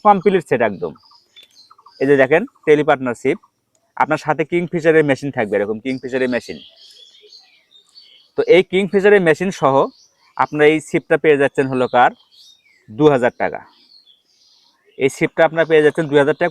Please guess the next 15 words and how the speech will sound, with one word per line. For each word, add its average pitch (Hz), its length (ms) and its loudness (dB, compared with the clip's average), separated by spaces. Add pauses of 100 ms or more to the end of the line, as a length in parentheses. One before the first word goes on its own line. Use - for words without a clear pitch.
কমপ্লিট 143 340 -4 (100)
সেট, - 140 -8 (320)
দুই 135 100 0
হাজার 104 240 0 (380)
অল 123 200 0
সেট। 156 140 -2 (460)
যাই 139 100 4
হোক, 175 100 -2 (280)
এটা 151 200 0
যদি 180 200 -2
কেউ 170 120 0
নিতে 151 200 -2
চান 160 180 0 (100)
অবশ্যই 139 300 0
আমাকে, 131 360 -2